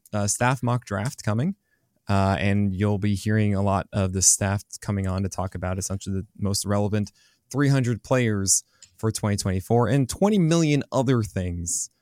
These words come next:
Uh, I'll be doing my morning streams still on playback, doing, uh, going over every single team, breaking them down individually.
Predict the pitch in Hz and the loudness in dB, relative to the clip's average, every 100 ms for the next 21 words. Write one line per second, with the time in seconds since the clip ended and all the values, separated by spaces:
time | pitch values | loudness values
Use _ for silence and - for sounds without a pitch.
0 | _ - 104 104 139 131 117 120 120 113 | _ -2 2 4 4 6 4 4 4 4
1 | 107 113 117 113 107 - 110 107 104 - | 4 4 4 4 2 2 2 2 0 2
2 | 139 127 117 110 110 98 92 - - _ | 2 4 2 2 0 0 -2 -8 -18 _
3 | _ _ _ 98 113 110 107 104 98 95 | _ _ _ 0 4 4 4 2 2 2
4 | 95 110 107 104 98 107 101 110 101 92 | 2 2 2 2 2 2 0 0 -2 -2
5 | 104 101 85 87 _ _ - 101 101 101 | -2 -2 -2 -8 _ _ -2 -2 0 0
6 | 92 90 92 90 90 90 92 98 101 107 | 0 0 0 -2 -2 -2 -2 0 0 0